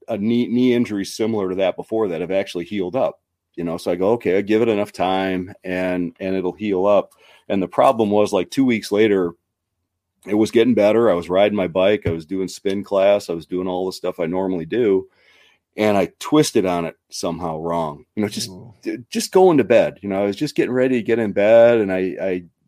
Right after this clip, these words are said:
Speaker 1: I didn't even think about it. And the pain I felt, so, so the little torn part of the meniscus, which may have actually healed, I think it was still intact and in place. Um, it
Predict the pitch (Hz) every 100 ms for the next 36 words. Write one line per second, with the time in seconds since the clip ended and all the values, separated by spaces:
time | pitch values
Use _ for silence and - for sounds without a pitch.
0 | - 82 98 110 120 104 117 110 104 113
1 | 117 - - 101 98 - - 127 151 139
2 | 139 - 131 143 - - - - 127 131
3 | - 127 120 117 151 131 - 139 123 123
4 | 123 104 95 95 107 156 - 95 - 92
5 | - 104 151 165 98 87 98 - 85 78
6 | 147 90 73 85 120 113 95 85 - 104
7 | 101 90 - 92 98 110 90 90 87 -
8 | 92 104 120 - _ _ _ _ _ _
9 | _ 92 92 90 90 87 - _ _ _
10 | _ - 113 -